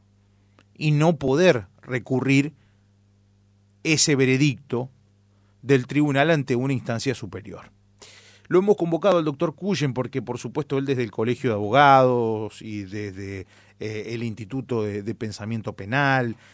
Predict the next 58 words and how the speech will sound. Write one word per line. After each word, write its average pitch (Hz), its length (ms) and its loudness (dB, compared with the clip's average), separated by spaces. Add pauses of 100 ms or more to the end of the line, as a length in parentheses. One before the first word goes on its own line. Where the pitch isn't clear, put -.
(100)
eh, 117 260 -6
y, 123 220 -14
y 131 140 -8
un 143 100 -2
montón 135 600 0 (160)
de 98 200 -8
organismos 117 600 -4
que 104 240 -12 (220)
han 127 180 -6
venido 127 540 -4 (160)
trabajando 113 580 -4
en 107 60 -8
el 101 60 -10
juicio 123 300 -4
por 143 140 0
jurado, 143 360 2 (280)
ha 143 80 -2
sido 185 240 -2
uno 196 180 -2
de 156 60 -2
los 143 140 -2
que 170 100 -2
ha 165 40 0
motorizado 170 540 0
y 139 80 0
ha 120 60 -4
seguido 135 280 -2
muy 135 180 -4
de 123 100 -4
cerca 147 440 -2 (480)
lo 117 200 -2
que 123 220 0
es 131 80 -2
la 127 100 2
llegada 131 420 2
del 117 140 -2
juicio 127 300 -6
por - 140 -12
jurado 120 380 -4
a 110 60 -2
la 101 160 -8
provincia 113 420 -4
de 107 60 -4
Entre 104 180 -8
Ríos. 95 280 -12 (280)
Miguel, 135 280 -2
¿cómo 147 180 -2
estás? 147 180 2
Buenas 143 240 -2
tardes. 147 360 2
Alejandro 135 400 0
Bauman 131 300 0
te 131 80 -4
saluda 127 340 0
de 127 60 4
Radio 123 220 2
La 123 80 4
Voz. 123 300 0